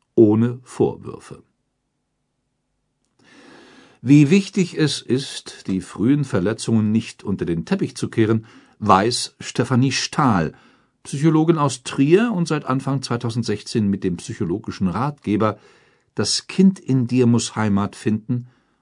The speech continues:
auf den Bestsellerlisten. Wer sich als Kind von seiner Mutter nicht gesehen oder geliebt fühlte, dem rate ich, sich als Erwachsener mit diesen Gefühlen nochmal zu beschäftigen, auch wenn es weh tut.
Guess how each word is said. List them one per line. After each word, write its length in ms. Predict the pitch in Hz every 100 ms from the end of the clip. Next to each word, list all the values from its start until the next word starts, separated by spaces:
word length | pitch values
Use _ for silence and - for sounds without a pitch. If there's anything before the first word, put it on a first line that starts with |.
| _
auf 180 | 110 -
den 240 | 135 127
Bestsellerlisten. 1120 | 143 - - - - 71 65 57 58 - - - _ _ _ _ _ _ _ _ _ _ _ _ _ _ _ _ _ _
Wer 300 | 120 156 165
sich 320 | 165 170 -
als 420 | 147 139 - -
Kind 400 | - 165 208 226
von 260 | - 165 151
seiner 320 | 147 135 135
Mutter 360 | 123 139 170 147
nicht 340 | 127 - _
gesehen 500 | 117 101 101 131 165
oder 220 | - 123
geliebt 460 | 117 117 202 254 -
fühlte, 520 | - 120 127 139 139 - _ _ -
dem 200 | 135 131
rate 380 | 143 202 190
ich, 320 | 95 123 135 - _ _ _ _
sich 300 | - 123 120
als 180 | 123
Erwachsener 640 | - 110 98 131 - - 135
mit 240 | 117 113
diesen 360 | 123 160 170 160
Gefühlen 560 | 139 - 123 123 120 104
nochmal 560 | 113 107 - 98 101
zu 180 | 95 95
beschäftigen, 800 | 92 - - 113 - 110 120 127
auch 360 | 117 139 - -
wenn 240 | 117 120
es 240 | 123 120 143
weh 160 | 139
tut. 380 | - - - -